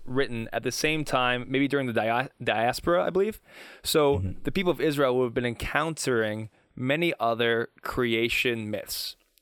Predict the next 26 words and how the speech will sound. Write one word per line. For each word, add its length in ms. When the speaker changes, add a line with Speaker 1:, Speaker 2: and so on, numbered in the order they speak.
Speaker 1:
'Cause 140
if 60
you're 140
a 40
Speaker 2:
Right. 80
Speaker 1:
human 240
being, 340
you 140
got 240
a 60
creation 520
myth. 220
You've 140
got 260
a 140
theory, 640
a 100
philosophy 840
about 260
how 200
the 80
Speaker 2:
Mm-hmm. 100
Speaker 1:
world 320
came 220
to 80
be. 260